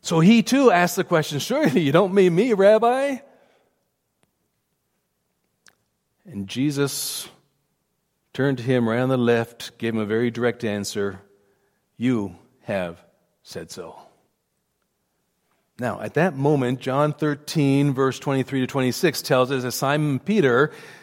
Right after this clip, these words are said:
leaned over to John. So you've got Judas, Jesus, John, Simon Peter.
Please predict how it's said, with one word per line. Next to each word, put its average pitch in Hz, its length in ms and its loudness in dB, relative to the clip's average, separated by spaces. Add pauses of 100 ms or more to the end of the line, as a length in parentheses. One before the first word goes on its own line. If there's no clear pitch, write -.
(180)
leaned 151 420 2
over 139 300 4
to 139 180 -6
John. 127 560 0
So 139 120 -6
you've 123 160 -6
got 127 160 0 (540)
Judas, 160 440 0
Jesus, 139 640 -2
John, 127 560 0 (340)
Simon 120 380 -2
Peter. 127 400 -4